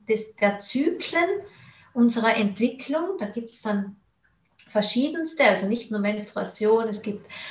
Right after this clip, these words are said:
auch Jahreszyklen, wie Entwicklungsschritte passieren. Das ist ein, auch ein wert-, wichtiger Aspekt, ähm, dass mit Frauen einfach sehen,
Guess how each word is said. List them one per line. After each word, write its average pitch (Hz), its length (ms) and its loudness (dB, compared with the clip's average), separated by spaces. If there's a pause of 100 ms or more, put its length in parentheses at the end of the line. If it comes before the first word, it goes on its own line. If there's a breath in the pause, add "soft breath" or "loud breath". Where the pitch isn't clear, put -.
(120 loud breath)
auch 202 220 4
Jahreszyklen, 262 1120 6
wie 226 140 2
Entwicklungsschritte 262 920 -4
passieren. 254 720 -2 (420 loud breath)
Das 233 180 6
ist 254 160 0
ein, 233 260 0
auch 226 140 4
ein 233 320 4
wert-, 233 460 6
wichtiger 247 480 4
Aspekt, - 720 2 (480 loud breath)
ähm, 214 580 0
dass 214 220 4
mit 226 200 6
Frauen 220 480 8
einfach 214 360 4
sehen, 233 600 6